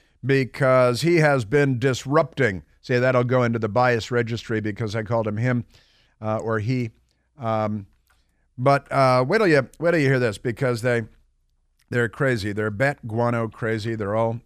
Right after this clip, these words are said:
they're all nuts. They need help. Uh, but first, they need to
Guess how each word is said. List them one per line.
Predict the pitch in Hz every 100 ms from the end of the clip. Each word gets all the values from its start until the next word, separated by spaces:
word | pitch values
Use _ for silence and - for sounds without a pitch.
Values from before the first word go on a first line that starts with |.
| -
they're | 107
all | 110 113
nuts. | 104 101 - - _ _ _ _ _
They | 117 127
need | 156 160
help. | 127 123 85 - _ _ _ _ _
Uh, | 110 113 110
but | 113 120 - _ _ _
first, | - 151 180 -
they | 135 123
need | 131 123 -
to | 120 107